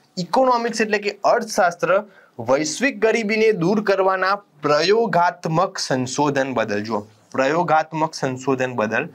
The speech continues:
અર્થશાસ્ત્ર related આમને Nobel પુરસ્કાર આપવામાં આવ્યો હતો. તો પરીક્ષામાં પૂછાય કે ભારતમાં અત્યાર સુધીમાં દસથી વધુ લોકોને નોબેલ પુરસ્કારથી સન્માનિત કરવામાં આવેલા છે.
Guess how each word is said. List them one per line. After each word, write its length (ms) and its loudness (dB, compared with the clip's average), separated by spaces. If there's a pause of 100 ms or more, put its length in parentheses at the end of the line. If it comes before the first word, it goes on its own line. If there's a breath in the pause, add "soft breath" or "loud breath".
(340 soft breath)
અર્થશાસ્ત્ર 680 0
related 460 2
આમને 400 -2 (760 loud breath)
Nobel 560 0
પુરસ્કાર 480 0
આપવામાં 480 2
આવ્યો 180 0
હતો. 100 -2
તો 60 -10
પરીક્ષામાં 560 -2
પૂછાય 600 0 (420 loud breath)
કે 80 -8
ભારતમાં 760 0
અત્યાર 400 0
સુધીમાં 680 0
દસથી 580 -2
વધુ 400 2
લોકોને 440 2
નોબેલ 420 2
પુરસ્કારથી 760 -2
સન્માનિત 600 -2
કરવામાં 440 0
આવેલા 300 0
છે. 280 -4